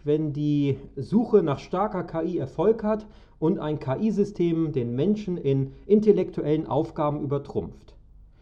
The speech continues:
Solch ein System könnte sich weiter selbst verbessern, was eine Intelligenzexplosion zur Folge haben könnte, die den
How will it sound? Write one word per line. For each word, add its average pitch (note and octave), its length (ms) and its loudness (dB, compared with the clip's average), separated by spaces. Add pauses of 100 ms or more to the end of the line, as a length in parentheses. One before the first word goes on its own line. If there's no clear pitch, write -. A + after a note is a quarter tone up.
(300)
Solch G#3+ 380 4
ein G#3 100 4
System F3 500 4
könnte D3+ 720 2
sich C#3+ 600 -4
weiter D3 500 0
selbst C#3 380 -4
verbessern, F3+ 600 -2 (280)
was F#3 180 -2
eine D3 380 -2
Intelligenzexplosion E3 1400 0
zur G3+ 140 -2
Folge E3 380 0
haben B2+ 220 0
könnte, C#3 520 0 (340)
die D#3+ 100 2
den D#3+ 240 6